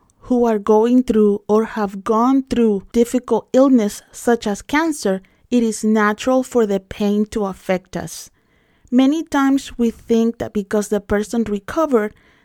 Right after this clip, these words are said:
that the situation no longer will affect us. But if we do not deal with the consequences of that illness,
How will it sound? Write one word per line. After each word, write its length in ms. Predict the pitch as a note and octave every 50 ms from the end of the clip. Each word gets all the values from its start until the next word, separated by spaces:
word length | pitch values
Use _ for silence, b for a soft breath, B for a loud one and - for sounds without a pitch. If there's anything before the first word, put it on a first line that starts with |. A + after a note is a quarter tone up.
| b b
that 180 | b A3+ G#3+ G#3
the 100 | A3 G#3
situation 800 | - - A3+ G#3 - - B3 A#3 A3+ A3 A3 - - A#3 A3+ A3
no 100 | G#3+ G#3+
longer 400 | G#3 G3+ G3 G3 G#3 G#3 G#3+ G#3+
will 200 | G3 G3+ G3 F#3
affect 440 | F3 - - C4 C#4 C4+ - -
us. 220 | G3+ F3+ E3+ - - _ _ _ _ _ _ _ _ _
But 140 | - G#3+ A3+
if 240 | A3+ G#3+ - - A#3
we 140 | A3 A3
do 280 | G3 F#3+ G3+ G#3+ A3+ B3
not 320 | B3+ C4+ C4+ C4+ C4 A#3
deal 240 | - B3+ B3+ B3+ B3+
with 200 | A3+ A3+ A3+ -
the 80 | - G3
consequences 920 | - - G3+ G3+ A3 G#3+ - A#3+ A#3 - A#3+ A#3 A#3 - A#3 A3 - -
of 160 | G#3+ G3 G3
that 200 | - G3 F#3 - - -
illness, 520 | B3 B3+ C4+ C4 A#3+ G3+ F#3 F#3+ - -